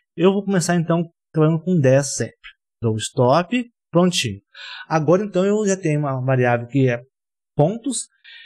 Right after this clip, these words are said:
Só que eu quero o seguinte, toda vez que o jogo começar, eu quero que essa variável seja zerada.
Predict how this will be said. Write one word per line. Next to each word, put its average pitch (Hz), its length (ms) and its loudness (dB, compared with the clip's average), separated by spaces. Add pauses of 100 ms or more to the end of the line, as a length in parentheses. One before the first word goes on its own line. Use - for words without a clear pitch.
Só - 120 -2
que 254 80 -2
eu - 40 -6
quero 233 160 -4
o 233 40 -6
seguinte, 208 440 -4
toda 302 260 2
vez 233 200 0
que - 80 -4
o 170 40 0
jogo 147 220 0
começar, 135 540 -2
eu 170 80 0
quero 165 140 -6
que - 80 -12
essa 170 120 -2
variável 147 320 0
seja 156 240 -2
zerada. 131 600 0